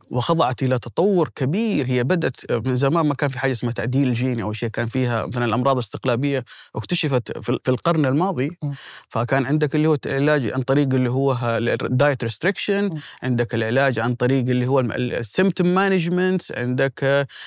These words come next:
Speaker 1: ال-، ال-، ال-، الطرق الأخرى اللي هي not، non-gene،
Speaker 2: إيه.
Speaker 1: آه، management.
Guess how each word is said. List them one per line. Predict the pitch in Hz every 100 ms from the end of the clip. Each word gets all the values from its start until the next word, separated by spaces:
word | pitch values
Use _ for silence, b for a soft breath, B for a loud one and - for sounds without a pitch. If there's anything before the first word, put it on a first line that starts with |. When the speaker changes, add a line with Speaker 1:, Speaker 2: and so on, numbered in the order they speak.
| B -
Speaker 1:
ال-، | 139 143 135 131 123 117 -
ال-، | -
ال-، | 175 175 143 151 139 101 -
الطرق | - 202 196
الأخرى | 165 170 202 190 175
اللي | 156
هي | 170 175 175
not، | 185 - - B B - 170
non-gene، | 180 131 156 180 175 - 147
Speaker 2:
إيه. | 135 123
Speaker 1:
آه، | - 123 123 123
management. | - 156 135 107 82 110 -